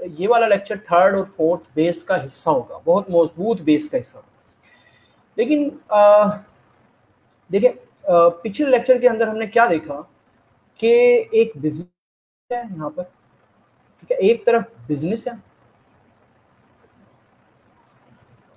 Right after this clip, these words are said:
और एक तरफ customer है। मेरी लिखाई आज पता नहीं कैसी जा रही है।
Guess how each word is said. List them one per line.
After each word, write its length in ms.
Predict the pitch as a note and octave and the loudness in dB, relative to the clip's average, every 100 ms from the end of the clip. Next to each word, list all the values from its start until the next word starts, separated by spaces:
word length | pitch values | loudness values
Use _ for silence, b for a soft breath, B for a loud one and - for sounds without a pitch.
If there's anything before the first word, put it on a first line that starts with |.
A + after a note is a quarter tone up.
| _ _ _ _ _ _ _ _ _ D#3+ | _ _ _ _ _ _ _ _ _ 4
और 440 | E3 F3+ F3+ F3+ | 8 10 8 6
एक 240 | G3 G#3+ - | -4 -6 -6
तरफ 220 | G#3 - | -10 -8
customer 380 | F3 - G#3+ A#3+ | -10 -10 -14 -14
है। 120 | A3+ - _ _ _ _ _ _ _ _ - | -16 -20 _ _ _ _ _ _ _ _ -14
मेरी 340 | E3 F#3 F3 D#3+ | -10 -8 -8 -4
लिखाई 480 | D3+ - D#3 F3 F3+ | -4 0 2 4 6
आज 340 | D#3+ D#3+ D3+ | 6 6 2
पता 260 | D3 - C#3+ | -6 -8 -6
नहीं 100 | D#3+ | -4
कैसी 260 | D3 D#3+ | -4 -2
जा 140 | D3 C#3 | 0 0
रही 120 | |
है। 100 | C#3+ | -2